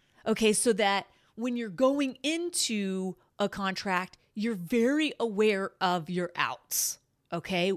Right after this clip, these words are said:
we all want to have outs, and it's really important that we do have outs to a contract, because it is extremely rare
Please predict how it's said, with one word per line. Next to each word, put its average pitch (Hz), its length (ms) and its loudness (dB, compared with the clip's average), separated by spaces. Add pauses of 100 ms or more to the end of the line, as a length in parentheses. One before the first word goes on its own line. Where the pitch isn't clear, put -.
we 208 280 -2 (120)
all 254 580 4 (640)
want 220 280 0
to 240 60 0
have 196 380 0
outs, - 540 -2 (100)
and 226 100 0
it's - 160 -2
really 254 320 2
important 220 560 -2 (120)
that 214 160 -2
we 208 160 -2
do 196 240 0
have 175 360 -4 (340)
outs 190 420 0
to 175 240 -4
a 160 60 -4
contract, - 720 -10 (880)
because 220 720 2 (1200)
it 277 160 2
is 254 140 2
extremely 294 960 -2
rare 190 600 -4